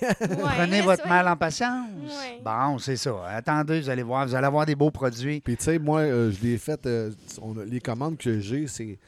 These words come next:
Speaker 1: ben, qu'on a eues, c'est à, à cause que j'ai fait un, j'ai fait une publication Facebook. Donc, c'est mes amis à moi.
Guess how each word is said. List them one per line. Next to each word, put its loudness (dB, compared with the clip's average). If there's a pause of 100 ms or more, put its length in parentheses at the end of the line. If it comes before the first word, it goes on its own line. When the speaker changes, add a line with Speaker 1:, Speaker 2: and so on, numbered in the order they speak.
(400)
Speaker 1:
ben, -8
qu'on -4
a -2
eues, 0
c'est -4
à, -2
à -8
cause -4
que -4
j'ai -4
fait -8
un, -4 (180)
j'ai -14
fait -14
une -8
publication -12
Facebook. -8
Donc, -6
c'est -6
mes -4
amis -2
à -4
moi. -4